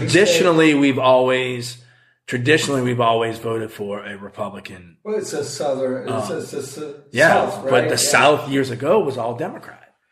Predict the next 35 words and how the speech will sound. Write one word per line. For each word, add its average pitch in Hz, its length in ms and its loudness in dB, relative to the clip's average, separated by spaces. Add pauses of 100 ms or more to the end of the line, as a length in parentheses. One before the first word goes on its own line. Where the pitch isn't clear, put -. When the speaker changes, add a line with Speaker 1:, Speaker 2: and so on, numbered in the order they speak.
(160)
Speaker 2:
Yeah, 185 200 -4
I 180 160 -4
know, 190 440 0
I 156 200 -6
know. 151 400 -2
Speaker 1:
So, 143 320 4
Speaker 2:
I - 20 2
know. 135 60 -2
Speaker 1:
I 139 100 0
mean, 143 160 -2
it's 123 220 -4
just, 135 360 -2
the 131 100 -4
world 135 420 4
is, 120 300 -6
and 123 120 -4
that's 123 180 0
once 123 240 -4
again, 120 280 -2
like, 110 180 -10
why 101 220 -4
I - 20 -6
said 104 240 -2
I 101 140 -6
won't 120 200 -2
let 113 220 -6
anyone 101 300 -10
label 87 320 -10
me 76 340 -20
as 92 100 -10
a 92 60 -14
Democrat, 101 560 -4
as 95 100 -10
a 95 40 -8
Republican, 85 500 -12